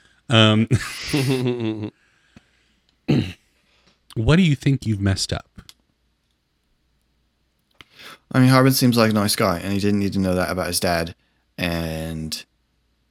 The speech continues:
Speaker 1: I don't think it's on you whether or not he finds out that his dad is a maniacal terrorist. That's on his dad, right?
Speaker 2: Right, but also it was like, it was,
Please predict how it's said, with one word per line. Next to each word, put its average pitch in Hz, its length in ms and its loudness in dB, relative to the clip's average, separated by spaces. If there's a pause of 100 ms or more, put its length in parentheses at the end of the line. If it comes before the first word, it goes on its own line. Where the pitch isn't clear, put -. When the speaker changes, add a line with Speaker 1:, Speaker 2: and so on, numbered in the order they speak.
(2500)
Speaker 1:
I 110 80 -6
don't 131 240 -4
think 120 160 -4
it's 110 180 -8
on 107 220 0
you 104 300 -2
whether 95 340 -4
or 92 60 -2
not 92 300 -6
he 98 100 -10
finds 90 520 -10
out 95 300 -6
that 104 160 -12
his 90 180 -12
dad 90 260 -4
is 82 200 -10
a 85 80 -8
maniacal 92 720 -6
terrorist. 92 560 -6
That's 98 200 -6
on 95 220 -4
his 90 160 -8
dad, 113 540 -6 (220)
right? 120 260 -4 (1400)
Speaker 2:
Right, 156 180 2
but 123 120 -4
also 135 300 0
it 123 40 -4
was 123 200 -4
like, 117 400 -2 (2250)
it - 480 -20
was, - 560 -4